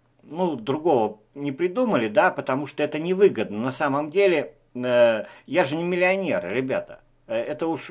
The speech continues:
потому, что я копаюсь с людьми, да, э, то есть, э, если брать, допустим, курсы, они, э, на-, набрали, под жопу набрали, под жопу набрали, ну, может, грубо сказал,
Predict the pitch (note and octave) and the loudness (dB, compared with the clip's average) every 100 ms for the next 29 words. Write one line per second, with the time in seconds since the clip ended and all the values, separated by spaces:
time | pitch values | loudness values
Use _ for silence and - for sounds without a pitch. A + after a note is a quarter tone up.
0 | - - E3 F#3 - D#3+ C#3+ - D#3+ E3+ | -12 -4 -2 -2 -2 0 2 0 -4 -6
1 | F3+ E3+ A#2+ F#2+ - C3 D#3 A3+ A3+ - | -2 0 0 -4 -6 -6 -6 -6 -6 -10
2 | - - - - - G#2+ B2+ F#3+ G3+ C#3 | -18 -20 -20 -20 -14 2 6 8 6 2
3 | B2 A#2 - E3 C#3 - D3 C#3 C3+ B2+ | -4 -2 0 0 0 -4 -4 -2 -2 -4
4 | A2 C#3 E3+ C3 C#3+ B2+ B2+ D3+ D#3+ A#2+ | -4 0 0 0 -6 -8 -2 2 2 2
5 | D3+ D#3 - F3 - A#3 F#3+ D#3+ D3 D#3 | 0 -2 -10 -10 -8 -6 -6 2 4 4
6 | F#3 D#3 C3 - B2+ D3+ D3 - E3 F3+ | 0 -2 -2 4 8 8 8 0 -4 0
7 | F#3+ G3+ A3 B3+ A#3+ A3 - C#3+ B2 B2 | 4 6 8 6 8 4 2 0 -2 0
8 | E3+ C3+ D3 E3 F3 A3+ G3+ D3+ C#3+ B2+ | 0 0 -4 -4 2 6 6 6 -2 -4
9 | D3 D3 D3 D3+ D#3+ G3+ G3 D#3+ F#3+ F#3 | -4 -4 -4 -6 0 6 6 4 0 -2
10 | B2 - G#2 B2+ F#2+ C#3+ D#3 D#3 A#3 F#3 | -2 -12 -18 -18 -12 -6 -6 -4 -4 -4
11 | C3 C#3+ A#2 A2+ G#2 | -4 -2 4 4 4